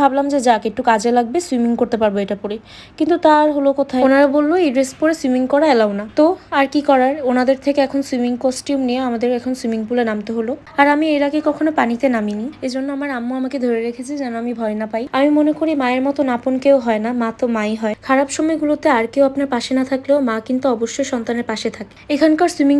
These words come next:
পুলের পরিবেশটাও ভালো, আর বেশিরভাগ মানুষই ফ্যামিলি নিয়ে এসেছিল, এই জন্য আমার ভালোই লাগছিল। আমার কলেজ অফ দেওয়ায় আমি আম্মুর কাছে ঘ্যান ঘ্যান করছিলাম যে আম্মু ঘুরতে যাবো, ঘুরতে যাবো। তাই আম্মু এত অসুস্থতার মাঝেও আমাকে কিন্তু ঘুরতে নিয়ে এসেছে।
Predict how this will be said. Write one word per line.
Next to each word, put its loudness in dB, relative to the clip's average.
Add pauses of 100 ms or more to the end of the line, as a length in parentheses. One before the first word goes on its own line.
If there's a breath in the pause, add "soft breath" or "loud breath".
পুলের 2
পরিবেশটাও 0 (120)
ভালো, 0 (140)
আর 2
বেশিরভাগ 0 (100)
মানুষই -2
ফ্যামিলি -2
নিয়ে 2
এসেছিল, -6 (120)
এই -4
জন্য -2
আমার -4
ভালোই 0
লাগছিল। -6 (220 loud breath)
আমার 0
কলেজ 6 (100)
অফ -2
দেওয়ায় 2
আমি 0
আম্মুর -2
কাছে -2
ঘ্যান -2 (120)
ঘ্যান -6
করছিলাম -6
যে -2
আম্মু -4
ঘুরতে -4
যাবো, -2
ঘুরতে -6
যাবো। -4 (360 loud breath)
তাই 2
আম্মু 0 (100)
এত -6 (120)
অসুস্থতার -2
মাঝেও 0
আমাকে -2 (120)
কিন্তু -2
ঘুরতে -4
নিয়ে -2
এসেছে। -10